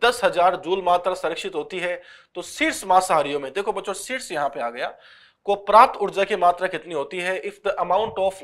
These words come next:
light energy conserved at the producer level of an ecosystem is ten thousand joule, then the energy reach to top carnivore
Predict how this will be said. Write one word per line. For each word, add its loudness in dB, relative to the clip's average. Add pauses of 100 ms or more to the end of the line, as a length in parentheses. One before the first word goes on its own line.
light 2
energy -8 (380)
conserved 0 (100)
at 4
the -2
producer -2 (500)
level 2 (320)
of 0
an -2
ecosystem -6
is -8
ten -2
thousand -4
joule, -6 (480)
then 2
the -2
energy -4
reach -4 (160)
to -6 (160)
top 2
carnivore 0